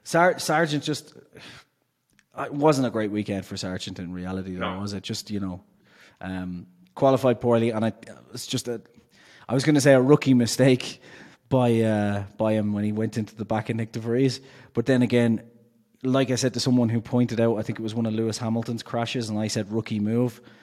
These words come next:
Speaker 1: and they got a load of, you know, shout, shouting at me on Twitter before
Speaker 2: Yeah, you,
Speaker 1: explaining,
Speaker 2: you
Speaker 1: like
Speaker 2: get
Speaker 1: I'll
Speaker 2: that.
Speaker 1: explain now, like I'll explain now, all of his moves this year are rookie moves because he's a rookie.
Speaker 2: There
Speaker 1: You
Speaker 2: you
Speaker 1: know?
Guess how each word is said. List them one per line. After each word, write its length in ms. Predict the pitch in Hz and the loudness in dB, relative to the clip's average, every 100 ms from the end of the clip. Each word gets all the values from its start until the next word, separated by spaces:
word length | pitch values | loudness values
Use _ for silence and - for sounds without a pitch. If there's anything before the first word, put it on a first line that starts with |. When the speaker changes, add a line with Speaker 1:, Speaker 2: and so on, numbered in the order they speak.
| _ | _
Speaker 1:
and 120 | 104 | -4
they 120 | 110 107 | -2 -2
got 160 | 107 | -2
a 20 | |
load 220 | 107 107 101 | -2 -2 -4
of, 120 | - _ - - - - | -10 _ -14 -14 -12 -10
you 100 | 101 | -8
know, 120 | 92 | -8
shout, 320 | - 110 107 - | -6 -4 -6 -10
shouting 340 | - 117 113 117 | -6 -2 0 -2
at 100 | 110 | -2
me 60 | |
on 140 | 117 110 | -4 -4
Twitter 340 | 120 127 123 - - - | -4 -2 -4 -8 -20 -16
before 220 | - 117 | -2 0
Speaker 2:
Yeah, 60 | |
you, 20 | 113 | 0
Speaker 1:
explaining, 560 | - 117 113 117 107 - - 98 | 0 0 0 0 -2 -6 -18 -6
Speaker 2:
you 100 | 92 | 4
Speaker 1:
like 220 | 208 226 | 4 6
Speaker 2:
get 60 | 175 | 4
Speaker 1:
I'll 60 | |
Speaker 2:
that. 40 | 139 | 4
Speaker 1:
explain 460 | - 151 143 127 | 2 6 8 8
now, 460 | 135 131 110 123 131 - _ _ - | 6 4 2 0 -4 -14 _ _ -4
like 260 | 131 147 139 | 0 0 0
I'll 80 | |
explain 300 | 120 - 127 | -2 -2 0
now, 240 | 123 120 - _ _ _ | 0 -2 -4 _ _ _
all 280 | 131 151 160 | 2 4 6
of 100 | 135 | 4
his 160 | 123 113 | 0 0
moves 320 | 117 110 104 | 0 0 -2
this 180 | 110 - | -6 -4
year 140 | 104 | -4
are 80 | 98 | -4
rookie 300 | 101 101 98 | -6 -8 -6
moves 340 | 98 110 117 | -6 -6 -8
because 280 | - 113 127 | -12 -10 -8
he's 140 | 127 131 | -8 -8
a 60 | |
rookie. 360 | 139 175 - - _ _ _ _ _ _ _ - _ _ - | -6 -8 -10 -18 _ _ _ _ _ _ _ -20 _ _ -10
Speaker 2:
There 120 | 151 | -8
Speaker 1:
You 60 | |
Speaker 2:
you 40 | |
Speaker 1:
know? 80 | 151 | -4